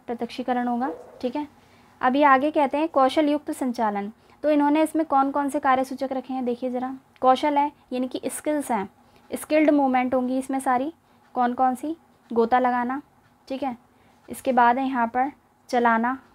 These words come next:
बुनाई करना, वाद्य यंत्रों को बजाना, नृत्य करना, खोदना, तैरना, स्केटिंग करना, नाव, नाव खेना। ठीक है, यानी कि नाव चलाना एक तरीके से। और लास्ट है यहाँ पर सांकेतिक संप्रेषण,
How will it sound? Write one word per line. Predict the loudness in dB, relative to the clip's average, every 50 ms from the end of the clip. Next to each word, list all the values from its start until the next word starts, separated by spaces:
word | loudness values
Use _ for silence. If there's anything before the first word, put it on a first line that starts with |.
| _ _ -6
बुनाई | -2 0 0 0 0 0
करना, | 0 0 0 0 0 -2 -4 -4 -6 -10 _ _ _ -2
वाद्य | 4 6 6 6 6 2 0
यंत्रों | -2 -2 -2 -4 -4
को | -4 -4
बजाना, | -2 -2 -2 -2 -2 -2 -2 -4 -8 -10 -14 _ _ _ _ _ _ _ -2
नृत्य | -2 -2 0 0 0 0
करना, | 2 2 2 2 2 0 0 -2 -4 -8 -14 _ _ _ _ _ _ 0
खोदना, | 2 2 4 4 2 2 0 0 0
तैरना, | 2 2 2 2 2 0 0 -2
स्केटिंग | -2 -4 -6 -6 -6 -6 -4 -6 -4 -4
करना, | -2 -2 -2 -2 -2
नाव, | -2 0 -2 -2 -4 -6 -14 _ _ _ _ -20 _ _ _ _ _ _ -20 _ _ _ 0
नाव | 2 2 2 2 0
खेना। | -4 -6 -4 -2 -4 -4
ठीक | -4 -4 -2 0
है, | 0 0 -2 -4 _ _ _ _ _ _ _ _ -8
यानी | -4 -4 -2 0
कि | 2 4
नाव | 4 4 4
चलाना | 4 2 0 0 0 0 0 0
एक | -2 -2
तरीके | -4 -4 -4 -2 -4 -4
से। | -4 -4 -6 -8 -8 _ _ _ _ _ _ _ _ _ -2
और | 2 4 4 4 6
लास्ट | 6 6 6 6 4 2 0 0
है | 0
यहाँ | 0 2 2 2 2 2
पर | 2 0
सांकेतिक | 0 0 -2 -2 -2 -2 -2 -4 -4 -2 -2 -4 -4 -6 _ _ _ _ _ _ _ _ _ -4
संप्रेषण, | -4 -2 -2 -2 -4 -4 -4 -6 -8 -8 -6 -8